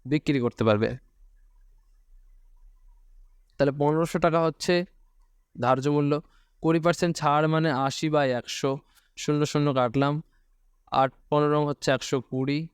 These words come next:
আর একটা শূন্য বারোশো টাকা থাকছে। এখান থেকে এগারোশো চার টাকা বিয়োগ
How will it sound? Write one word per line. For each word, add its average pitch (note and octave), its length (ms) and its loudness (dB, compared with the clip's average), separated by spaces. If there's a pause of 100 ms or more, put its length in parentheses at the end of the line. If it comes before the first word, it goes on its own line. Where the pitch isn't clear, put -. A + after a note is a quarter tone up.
আর - 100 -2
একটা B2+ 180 -2
শূন্য C#3+ 140 0 (120)
বারোশো B2 320 0
টাকা C3+ 180 0
থাকছে। - 240 -4 (240)
এখান D3+ 180 0 (100)
থেকে D#3 160 0 (120)
এগারোশো C3+ 380 -2 (400)
চার D3 160 0 (100)
টাকা D3+ 160 4
বিয়োগ C3+ 260 -2